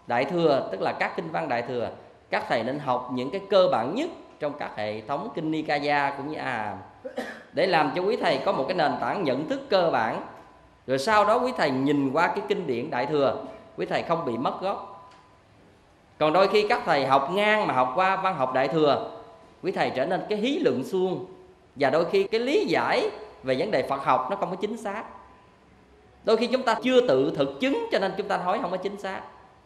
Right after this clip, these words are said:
Cái người thực chứng và cái người ngôn thuyết á, nó khác như thế này nè. Ngày xưa Hòa Thượng Di Lực cho một cái thí dụ rất là hay. Hòa Thượng cho thí dụ về, Hòa Thượng nói một người thấy đường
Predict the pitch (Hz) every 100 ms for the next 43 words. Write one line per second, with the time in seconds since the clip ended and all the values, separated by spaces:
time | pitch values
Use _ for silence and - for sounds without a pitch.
0 | _ _ _ _ - 269 233 175 156 156
1 | - 240 262 427 240 175 220 190 156 135
2 | 131 - 175 202 220 214 269 320 277 -
3 | - - - _ _ _ - 196 208 233
4 | 359 - 151 170 175 170 135 123 117 -
5 | - - - - 135 131 190 147 131 123
6 | 139 180 165 123 - 196 180 180 208 226
7 | - - - - - 277 240 123 127 220
8 | 151 156 170 180 147 - - - _ -
9 | 127 135 147 165 190 - 123 143 117 104
10 | - - - _ _ _ _ _ - -
11 | - - - 139 151 151 175 226 147 156
12 | 156 147 139 139 143 233 226 170 151 123
13 | -